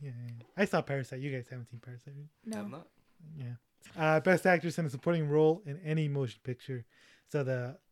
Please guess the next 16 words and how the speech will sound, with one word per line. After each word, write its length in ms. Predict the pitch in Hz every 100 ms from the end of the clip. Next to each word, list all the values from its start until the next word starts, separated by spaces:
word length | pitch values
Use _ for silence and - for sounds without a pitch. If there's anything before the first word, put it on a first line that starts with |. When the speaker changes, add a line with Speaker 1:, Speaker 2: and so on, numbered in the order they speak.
| _
Speaker 1:
supporting 420 | 147 123 156 143
actors 560 | 139 131 139 135 - _ _ _ -
are 120 | 131
not 340 | 135 127 127 _ _ _ _ _ _ _ _ _
put 160 | - 139
into 300 | 123 - 120 -
comedy 340 | 127 120 117
or 60 | 113
drama. 400 | 175 175 143 131
It's 120 | -
just 220 | 127 117 _ _ _ _ -
Speaker 2:
All 160 | 208 208
Speaker 1:
all 160 | 147
Speaker 2:
of 60 | 131
Speaker 1:
of 60 |
them. 180 | 117 370